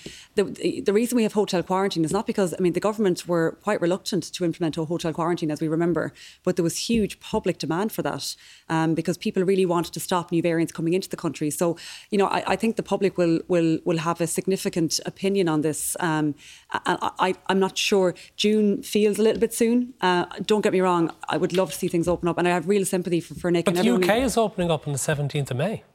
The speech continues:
Speaker 1: Yeah, and, like, the U K have taken, have taken quite. Remember, the U K's death toll is quite significantly higher than ours. You know, they haven't had the, the most fabulous p-, <laughs> experience through the pandemic either. Um,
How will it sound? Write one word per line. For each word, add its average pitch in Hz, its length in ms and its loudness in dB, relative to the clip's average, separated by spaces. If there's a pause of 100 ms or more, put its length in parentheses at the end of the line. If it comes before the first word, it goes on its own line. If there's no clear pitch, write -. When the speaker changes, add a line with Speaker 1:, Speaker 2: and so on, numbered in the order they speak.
(260)
Speaker 1:
Yeah, 277 360 4
and, 262 80 2
like, 254 200 2
the 226 100 2
U 302 100 4
K 302 140 2
have 285 100 2
taken, 240 300 0
have 214 120 0
taken 214 240 0
quite. - 340 -4
Remember, 247 280 2
the 220 80 -2
U 285 100 4
K's 254 340 0
death 214 320 -4
toll 160 360 0 (160)
is 160 120 -6
quite - 360 -4
significantly 190 560 -2
higher 175 240 0
than 160 120 -2
ours. 156 360 -2
You 175 60 -2
know, 170 60 -2
they 196 140 0
haven't 226 300 -2
had 202 260 -2
the, 180 80 2
the 170 180 0
most 180 480 -2
fabulous 180 440 -2
p-, - 80 -12 (320)
<laughs> 165 80 -4
experience 180 560 0
through 190 140 -2
the 170 60 -2
pandemic 175 380 0
either. 170 340 0 (380)
Um, 175 220 2